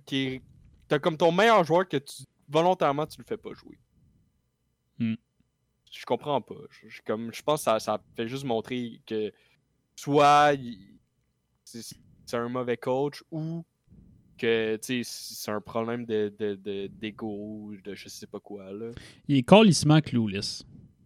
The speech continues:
Speaker 2: Moi, je pense que ça résume bien ça. Il est calissement clueless, puis tu sais, tu le vois avec Darnold. Il a-tu progressé en trois ans ?
Speaker 1: Non, pas, pas en tout.
Speaker 2: C'est ça. Trois ans, ouais. Ça, ça va finir troisième cette année. Il, il a, il a fait fuck all.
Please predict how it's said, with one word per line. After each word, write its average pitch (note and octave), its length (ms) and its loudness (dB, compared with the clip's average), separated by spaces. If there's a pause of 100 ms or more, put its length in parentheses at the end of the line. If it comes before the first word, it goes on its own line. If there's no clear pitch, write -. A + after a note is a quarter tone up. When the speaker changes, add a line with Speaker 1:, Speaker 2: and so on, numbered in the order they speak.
(400)
Speaker 2:
Moi, A#2+ 120 -2
je - 40 -6
pense B2 220 0
que G#2+ 60 -4
ça G#2+ 60 -2
résume G#2+ 240 -4
bien G2+ 200 -4
ça. - 100 -12 (100)
Il A2+ 100 -4
est A#2 80 0
calissement D#3+ 440 4
clueless, B2+ 420 2
puis A#2+ 140 0
tu D#3+ 140 0
sais, D3+ 60 0
tu - 100 0
le B2 120 6
vois B2+ 100 6
avec D3 100 6
Darnold. B2 400 2 (160)
Il A2+ 120 -6
a-tu A2 220 -4
progressé C#3 460 6
en F3+ 80 2
trois C#3 280 -2
ans ? F3+ 100 -4 (600)
Speaker 1:
Non, G#2 200 -14 (320)
pas, G#2+ 80 -20
pas - 120 -10
en G2+ 120 -10
tout. - 200 -16
Speaker 2:
C'est - 60 -10
ça. - 100 -12 (160)
Trois C3+ 260 2
ans, F3 140 -2
ouais. A#2+ 160 -4 (200)
Ça, B2 200 0
ça A#2 120 -2
va B2 80 4
finir C3 300 2
troisième A#2 320 -4
cette - 120 -10
année. A#2 180 -8 (840)
Il, A#2 160 -4
il A2+ 120 2
a, B2+ 80 6
il B2+ 80 6
a B2 40 6
fait D#3+ 140 2
fuck - 220 2
all. A#3 120 2